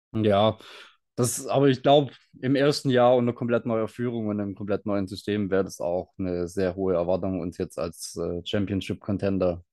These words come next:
sehen zu wollen. Ich mein, wenn wir einen Playoff-Run hinlegen, egal wie tief der geht, bin ich für das erste Jahr K O C schon sehr zufrieden.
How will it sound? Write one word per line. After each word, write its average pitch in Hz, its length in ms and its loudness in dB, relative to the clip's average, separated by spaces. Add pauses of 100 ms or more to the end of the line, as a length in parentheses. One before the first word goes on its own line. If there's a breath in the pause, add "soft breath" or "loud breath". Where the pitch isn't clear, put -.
(360)
sehen 127 360 2
zu 110 180 -2
wollen. 123 320 4
Ich 98 100 -4
mein, 107 180 0
wenn 131 160 2
wir 135 120 4
einen 123 160 2
Playoff-Run 143 560 2
hinlegen, 139 540 0
egal 123 320 0
wie 127 100 -6
tief 139 240 -8
der 104 140 -2
geht, 127 300 0
bin 120 100 -2
ich 113 100 -2
für 117 80 -8
das 104 140 -6
erste 117 260 -2
Jahr 113 160 4
K 107 220 -2
O 98 80 -4
C 113 180 -6
schon 101 240 -6
sehr 98 220 -2
zufrieden. 95 500 -4